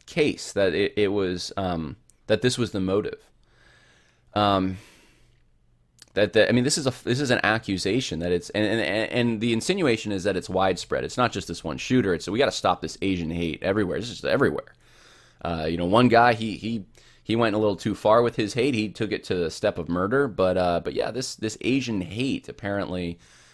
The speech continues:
is, it, it needs rallies against it or hashtags or <laughs> I don't know. Um, it, it's truly remarkable to see. I mean, the, the lack of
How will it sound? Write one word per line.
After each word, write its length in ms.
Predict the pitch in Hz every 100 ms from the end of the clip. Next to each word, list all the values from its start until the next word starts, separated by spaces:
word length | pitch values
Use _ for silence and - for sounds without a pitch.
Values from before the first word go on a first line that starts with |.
| _ _
is, 400 | 95 90 85 -
it, 200 | 92 -
it 340 | - - -
needs 380 | 95 120 98 -
rallies 400 | 82 104 127 104
against 400 | 104 92 90 -
it 100 | 85
or 80 | 85
hashtags 680 | 90 78 - 101 98 92 87
or 160 | 85 90 - - 143 -
<laughs> 0 |
I 60 | 123
don't 140 | 139
know. 240 | 120 120 - - - - - _ -
Um, 440 | 107 104 92 87 - _ _ _ _ _ _
it, 200 | - 123
it's 480 | 107 117 113 - - - _ _ _ -
truly 280 | - 180
remarkable 680 | 147 98 104 120 90 78 60 -
to 100 | 101
see. 160 | -
I 40 | 101
mean, 200 | 117 101
the, 100 | 87
the 140 | 104
lack 360 | 101 107 147 -
of 300 | 104 87